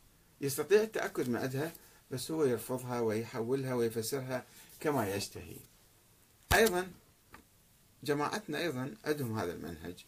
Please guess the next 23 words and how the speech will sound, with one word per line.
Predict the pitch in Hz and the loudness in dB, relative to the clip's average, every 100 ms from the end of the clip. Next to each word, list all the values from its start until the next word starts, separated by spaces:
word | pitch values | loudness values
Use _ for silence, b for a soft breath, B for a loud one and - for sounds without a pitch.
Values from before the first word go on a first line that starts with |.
| B B - | B B 0
الإمام | 131 143 170 156 | 2 4 2 2
علي | 175 180 196 180 - - - _ _ - 120 | 2 2 0 -4 -14 -20 -20 _ _ -14 -2
ما | 127 | 0
بايع | 143 131 110 101 | 4 4 2 -2
أبو | 92 | -4
بكر، | 92 - 101 - - _ _ | -8 -10 -12 -14 -20 _ _
إنما | 110 131 135 | -2 0 -2
بايع | 117 143 | -2 -4
بالقوة | 123 110 123 123 | -6 -8 -2 0
والإكراه، | 107 87 87 101 92 - - - - - - - - | 0 -2 -6 -10 -12 -12 -20 -20 -20 -20 -20 -20 -4
ما | 123 | 0
بايع | 127 110 | 2 2
طوعا، | 80 95 90 85 95 - - - | 0 -2 -2 -2 -6 -14 -20 -4
ولا | 123 135 | 2 2
أصبح | 131 127 120 | 2 -2 -6
مستشارا | 113 113 107 101 95 | -4 -4 -2 -2 -2
لعمر، | 95 - 95 98 101 b b b | -6 -8 -6 -8 -10 b b b
ولا | 117 117 110 | -2 2 2
بايع | 104 104 - - - - B B B B | 2 0 -2 -6 -20 -20 B B B B
عمر، | 120 113 110 | 0 2 2
ولا | 120 120 | 2 2
بايع، | 107 101 - | 2 0 0
آه، | 95 87 - | -4 -4 -6